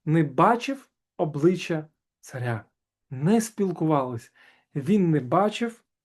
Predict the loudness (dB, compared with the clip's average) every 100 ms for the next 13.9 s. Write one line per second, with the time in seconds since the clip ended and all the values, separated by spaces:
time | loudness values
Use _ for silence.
0 | _ -8 -4 0 0 0 -6 -8 _ _
1 | -20 _ -10 -8 -8 -8 -6 -6 -6 -6
2 | -6 -6 -2 2 4 2 0 -4 -6 _
3 | _ -2 -2 0 0 2 0 0 0 0
4 | 0 -2 -4 -4 -6 -6 -6 -2 -2 -2
5 | -4 -10 _ _ _ _ _ _ _ _
6 | _ _ -6 -4 0 -2 -2 -2 0 2
7 | 2 0 0 2 2 -2 _ -20 -20 -20
8 | _ -4 -2 -2 -2 2 4 4 4 4
9 | 2 0 -2 -14 -18 -20 0 2 4 2
10 | -2 _ -6 -4 0 0 0 0 2 2
11 | 2 0 2 2 2 -2 _ -20 -20 _
12 | -6 -4 0 0 0 0 -2 -4 -4 -4
13 | -2 -2 0 2 4 4 2 0